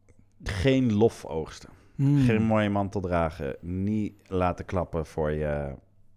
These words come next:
Speaker 1: voor je bijdrage.
Speaker 2: Ja, Seneca, denk ik.
Speaker 1: Ja, dit, mijn werk is toch wel een beetje publiek zoeken <laughs> dat voor me
Speaker 2: Ah,
Speaker 1: klapt.
Speaker 2: ja, tuurlijk.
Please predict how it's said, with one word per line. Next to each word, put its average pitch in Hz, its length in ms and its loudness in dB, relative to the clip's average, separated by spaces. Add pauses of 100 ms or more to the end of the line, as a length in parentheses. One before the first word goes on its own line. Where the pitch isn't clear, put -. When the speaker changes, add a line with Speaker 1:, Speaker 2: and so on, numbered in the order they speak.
(140)
Speaker 1:
voor 78 220 -8
je 73 80 -10
bijdrage. 62 580 -14 (200)
Speaker 2:
Ja, 107 200 -8 (520)
Seneca, 104 420 -8
denk 92 240 -12
ik. 98 100 -18 (480)
Speaker 1:
Ja, 85 200 -2
dit, 98 320 -6
mijn 98 420 -4
werk 110 300 0
is - 140 -12
toch 117 180 -4
wel 90 240 0
een 87 100 -4
beetje 87 400 -2
publiek 101 480 -4
zoeken 95 400 -2 (340)
<laughs> - 300 -20
dat 160 200 0
voor 165 200 4
me 160 100 4
Speaker 2:
Ah, 151 60 6
Speaker 1:
klapt. 127 180 6
Speaker 2:
ja, 123 100 4
tuurlijk. 113 400 0